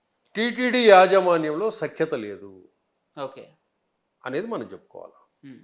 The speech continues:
Speaker 1: టీటీడీ యాజమాన్యం అంటే ఏంటంటే, టీటీడీ పాలక మండలి,
Speaker 2: హ్మ్.
Speaker 1: ఆ ఈఓ ఎవరైతే ఉన్నారో, ఈ ముగ్గురు,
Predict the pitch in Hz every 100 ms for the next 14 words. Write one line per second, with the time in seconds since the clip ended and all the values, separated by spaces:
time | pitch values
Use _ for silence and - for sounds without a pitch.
0 | _ _ _ - 202 233 240 240 214 202
1 | 202 196 185 180 160 139 127 123 104 190
2 | 214 220 _ 196 202 208 208 214 220 165
3 | 143 139 139 120 113 117 170 208 _ _
4 | _ 165 139 110 _ _ 120 120 110 123
5 | 135 139 185 - _ _ _ _ _ 113
6 | 113 127 127 127 113 110 104 120 214 139
7 | 113 120 127 156 117 -